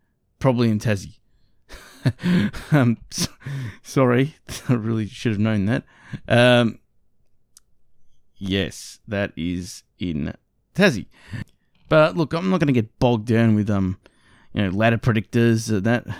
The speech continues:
but I think that three wins with a scalp in there will see the Dogs into the eight.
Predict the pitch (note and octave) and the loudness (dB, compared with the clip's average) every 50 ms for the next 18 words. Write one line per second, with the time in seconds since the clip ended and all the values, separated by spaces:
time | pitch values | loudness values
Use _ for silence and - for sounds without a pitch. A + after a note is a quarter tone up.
0 | - - - B2 A#2 A2+ A2+ - - _ _ _ _ _ _ - D3 E3+ F#3+ F#3+ | -12 -6 -2 0 2 2 2 0 -4 _ _ _ _ _ _ 2 4 4 4 4
1 | - - - B3+ B3 A#3+ G#3 - - D3 C3+ A#2+ - _ _ _ _ _ _ _ | 0 -2 -2 0 0 0 -2 -2 0 2 2 0 0 _ _ _ _ _ _ _
2 | - - - - - - - C#3 D#3 E3 F3 E3 D3 B2+ B2+ B2+ A#2 A2 G2+ C3 | -20 -20 -20 -18 -10 -4 0 4 4 6 6 6 6 6 6 6 4 4 2 0
3 | E3+ B3 - - - - - - - _ _ _ _ _ _ _ _ _ _ _ | -2 -2 -4 -8 -16 -18 -18 -18 -20 _ _ _ _ _ _ _ _ _ _ _
4 | _ _ - A#2 A2+ B2 C3 A2+ A#2+ A2+ - - - - - B2+ B2+ C3 A#2 - | _ _ -8 0 2 2 4 4 2 0 -2 -4 -4 0 4 4 4 4 2 0
5 | - - A#2 A2+ G#2+ G2 E2 C#2 C#3 F3 G#3 G3 _ _ _ _ _ _ _ _ | 0 2 4 4 4 2 0 0 0 0 -2 -2 _ _ _ _ _ _ _ _
6 | _ _ _ _ _ _ _ _ _ - B2 C3+ E3+ E3+ D3 B2+ - - - G#3+ | _ _ _ _ _ _ _ _ _ -2 2 4 4 4 2 0 -4 -2 0 2
7 | G3+ F3 D#3 B2+ C3+ B2 - C3+ A#2+ B2 G#2+ - - - - - - B2+ B2+ A#2+ | 2 2 0 0 -2 0 2 2 2 2 0 -4 -10 -16 -16 -6 0 2 2 2
8 | - F#2+ G#2 G#2+ A#2 C#3+ C#3 - | 2 0 0 2 4 4 2 0